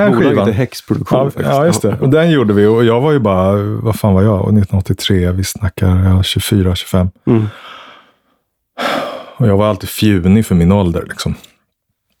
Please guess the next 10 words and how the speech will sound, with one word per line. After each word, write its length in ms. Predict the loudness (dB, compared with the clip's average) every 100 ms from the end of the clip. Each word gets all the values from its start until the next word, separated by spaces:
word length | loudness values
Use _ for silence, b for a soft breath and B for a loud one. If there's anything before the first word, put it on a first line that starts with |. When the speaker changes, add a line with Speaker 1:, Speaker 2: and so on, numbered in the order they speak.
| _ _ _ _ -20 -20 -14 -4
Speaker 1:
Och 260 | 0 0
Björn 240 | 0 2 2
Norén 520 | 2 2 2 0 -2 _ _ 0
var 160 | 0
ju 60 | 0
tekniker. 580 | -2 -6 -2 -2 0 -2 B B B B B
Och 80 | 0
han 140 | 2
var 120 | 2
väl 260 | 2 0 -2